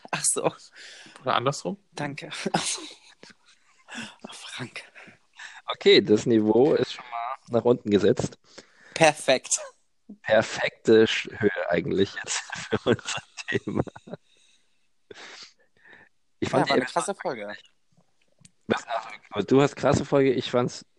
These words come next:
Speaker 3: naja, gut. Ähm.
Speaker 2: Ja, aber der Rückblick war das Worst-of von letzter Folge. Das hat nochmal alles hochgeholt.
Speaker 3: Auf jeden Fall.
Speaker 1: Ey, wir hatten eine Burlesque-Show. Wir hatten, äh...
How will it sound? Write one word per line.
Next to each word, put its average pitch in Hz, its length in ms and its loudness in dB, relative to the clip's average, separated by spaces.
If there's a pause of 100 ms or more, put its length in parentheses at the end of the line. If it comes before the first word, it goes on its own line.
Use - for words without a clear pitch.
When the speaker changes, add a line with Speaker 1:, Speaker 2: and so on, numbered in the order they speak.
Speaker 3:
naja, 95 260 -4
gut. - 240 -14 (460)
Ähm. 104 220 -6 (260)
Speaker 2:
Ja, - 180 -4 (180)
aber 143 100 8
der 131 100 8
Rückblick 170 320 4
war 117 300 6
das - 240 -4
Worst-of 147 360 4
von 147 200 -4
letzter 160 260 0
Folge. 117 380 -4
Das - 180 -20
hat - 180 -8
nochmal 131 260 -4
alles 147 220 -2
hochgeholt. 139 600 -6 (1500)
Speaker 3:
Auf - 140 -20
jeden 104 180 -4
Fall. 110 380 -4 (540)
Speaker 1:
Ey, 117 160 -6
wir 104 100 -6
hatten 110 160 -12
eine 101 80 -10
Burlesque-Show. 95 1040 -6 (480)
Wir 110 160 -6
hatten, 104 440 -8 (100)
äh... 104 240 0